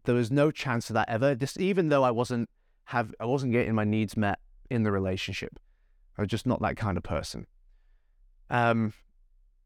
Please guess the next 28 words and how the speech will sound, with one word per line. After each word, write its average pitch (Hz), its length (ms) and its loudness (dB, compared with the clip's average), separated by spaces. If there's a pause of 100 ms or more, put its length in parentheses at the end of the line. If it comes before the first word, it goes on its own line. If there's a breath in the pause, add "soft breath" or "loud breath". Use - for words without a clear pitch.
(300)
but 135 240 4
even 156 180 2
then, 117 220 0
like, 110 340 -2 (300)
you 123 140 -2
still 143 480 2 (180)
know 135 320 4
that 127 120 0
other 156 200 2
girls 107 300 2
are 98 60 0
attracted - 440 -6
to - 80 -4
you. 104 180 -4 (200)
So 143 120 0
there's 139 160 2
other 175 180 6
options 139 360 2
there 117 160 2
for 139 260 -2
you, 98 160 -2
but 107 140 -4
you're 120 80 0
just 117 180 -2
not 123 220 -2
choosing 190 400 -2
them 90 160 -2
because 113 420 0